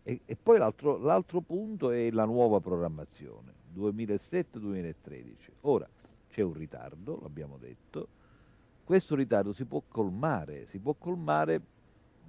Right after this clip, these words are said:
mettendo la macchina a camminare velocemente e a saper spendere qualcosa come sei miliardi all'anno. Ecco, il sistema del governo nazionale e delle regioni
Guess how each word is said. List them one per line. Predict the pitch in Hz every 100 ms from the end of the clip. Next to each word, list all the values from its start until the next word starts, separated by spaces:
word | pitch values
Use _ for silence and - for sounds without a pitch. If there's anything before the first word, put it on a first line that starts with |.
| 110
mettendo | 143 151 - 160 120 117
la | 147
macchina | 147 123 - - 143
a | 135
camminare | - 151 143 117 120 117
velocemente | 113 101 - 82 78 71 71 - 80 - _
e | 143
a | 139 -
saper | - 143 165
spendere | 151 _ 139 135 139 135 131
qualcosa | 135 - 117 117
come | 117 110 101 - - _
sei | - 160 143
miliardi | 120 113 101 95 90 95
all'anno. | 90 80 67 67 78
Ecco, | 90 - 78
il | 101 -
sistema | 123 - - 160 147 110
del | 92 90
governo | 113 131 160 151
nazionale | 143 143 - 139 139 127 95
e |
delle | 95 123 135
regioni | 151 135 160 175 180